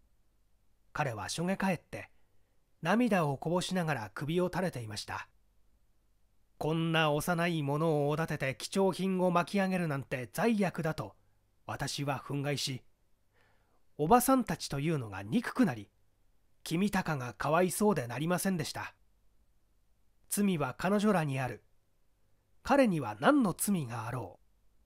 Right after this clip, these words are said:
今後のこともあるので、密かにおばさんの一人を訪ね、罪のない子を罪に落とすようなことになるから、もし欲しいものがあるなら何でもあげますから、これからは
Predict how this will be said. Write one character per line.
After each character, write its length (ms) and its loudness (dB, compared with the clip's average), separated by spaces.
今 260 0
後 100 6
の 120 2
こ 120 -2
と 80 0
も 160 2
あ 60 2
る 80 -4
の 80 -6
で、 240 -10
密 240 0
か 140 -2
に 200 -6
お 80 -8
ば 140 4
さ 100 -2
ん 140 -2
の 80 -2
一 200 -4
人 140 -4
を 80 -10
訪 220 -8
ね、 240 -10
罪 300 2
の 160 -2
な 120 0
い 100 0
子 200 -4
を 100 -4
罪 320 2
に 140 0
落 140 -2
と 80 2
す 120 -6
よ 160 2
う 40 0
な 100 -2
こ 140 -4
と 80 2
に 100 -2
な 100 0
る 80 0
か 120 -6
ら、 160 -8
も 140 6
し 160 0
欲 180 0
し 220 2
い 60 4
も 120 2
の 140 4
が 160 2
あ 40 4
る 80 2
な 120 0
ら 240 0
何 260 0
で 80 6
も 160 6
あ 80 2
げ 80 0
ま 100 2
す 80 -4
か 100 -4
ら、 160 -6
こ 140 -6
れ 100 -2
か 120 -2
ら 100 2
は 160 -4